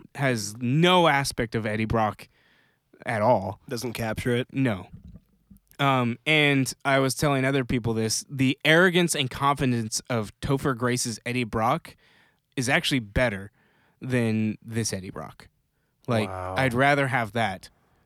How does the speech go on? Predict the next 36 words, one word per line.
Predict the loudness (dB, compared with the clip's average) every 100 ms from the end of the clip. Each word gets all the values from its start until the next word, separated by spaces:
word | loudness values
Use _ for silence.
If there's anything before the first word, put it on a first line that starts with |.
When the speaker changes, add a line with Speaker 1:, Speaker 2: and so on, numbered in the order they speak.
| _ _ -2
Speaker 1:
even | 0 2
though | 2 2 -2 -8 -10
it | -4
was | -2 -4
a | -6
terrible | -2 0 0 0
Eddie | -2 -2
Brock. | -2 0 -2 -4 -12 _ -12
Speaker 2:
<laughs> | -6 -6 -6 -8 -14 _ -6
Speaker 1:
I'd | 0
rather | 4 4 4
have | 0 0
that | -2 -2
than | -4 -2
what | -4
we | -6 -10
got. | -10 -14 -16 _ _ _ _ _ _ _ _ _ _ _ _ _ _ _ _ _ _ _ _
But | -14 -14 -20 _ _ _ _ _ _ _ _ _ _ _ _ _ _ _ -4
that's | -4 -2
all | -6 -6
I'll | -10
say | -12 -12
on | -12 -14
that. | -14 -18 _ _ _ _ _ _
That | -8 -6
movie. | -8 -8 -8
Speaker 2:
So | 0 4
you | 6
didn't | 4 4
like | 4 4
Venom? | 2 2 0 0
Speaker 1:
<laughs> | -2 2 0 0 0
No, | 0 0 -4 -8 -14 -16 -18
I | -12
did | -10 -8
not. | -10 -12